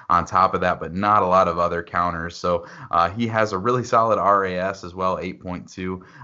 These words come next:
Uh, but if you look a little closer, his numbers in the agility drills were pretty poor, and he didn't compete in the broad jump,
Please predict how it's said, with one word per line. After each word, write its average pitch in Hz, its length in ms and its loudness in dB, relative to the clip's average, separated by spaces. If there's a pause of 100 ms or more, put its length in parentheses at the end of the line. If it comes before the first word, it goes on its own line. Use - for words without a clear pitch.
Uh, 85 160 0
but 92 100 -4
if 92 100 -8
you 120 80 -4
look 180 180 -2
a 190 40 -4
little 165 160 0
closer, 139 500 2
his 95 200 -6
numbers 110 400 2
in 101 80 -2
the 95 100 -2
agility 107 400 -2
drills 90 420 0 (280)
were 104 240 4
pretty 104 260 -4
poor, 113 560 0
and 92 140 -4
he 92 80 -2
didn't 101 260 -4
compete 107 480 -4
in 90 160 0
the 90 80 4
broad 120 380 4
jump, 117 360 -4